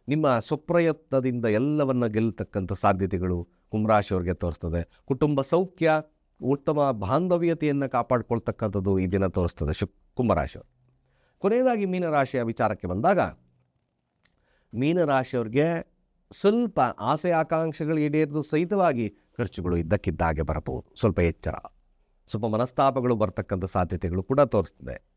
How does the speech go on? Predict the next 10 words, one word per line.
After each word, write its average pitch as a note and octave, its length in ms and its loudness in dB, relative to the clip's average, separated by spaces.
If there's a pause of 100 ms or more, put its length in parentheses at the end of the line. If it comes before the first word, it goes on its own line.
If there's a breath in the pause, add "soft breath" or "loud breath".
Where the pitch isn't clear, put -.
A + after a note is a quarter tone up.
(140)
ಸಂಗಾತಿಯೊಟ್ಟಿಗಿನ A2 680 0
ಮನಸ್ತಾಪಗಳು B2 640 0
ಜಾಸ್ತಿ F2+ 360 -2
ಆಗ್ಬೋದು. C#2+ 460 -8 (760)
ಚೂರು G#3 260 -2
ಸಾಧ್ಯವಾದ್ರೆ G2+ 840 -2 (120)
ನೀವು G#2 420 2 (220)
ದುರ್ಗಾ A#2 300 2
ಕವಚ G#2 280 -2
ಮಂತ್ರಗಳನ್ನ, F#2 600 0